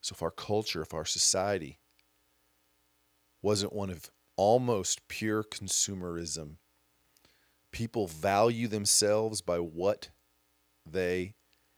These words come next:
can own, their house, their possessions.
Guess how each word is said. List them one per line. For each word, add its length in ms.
can 540
own, 480
their 140
house, 720
their 160
possessions. 960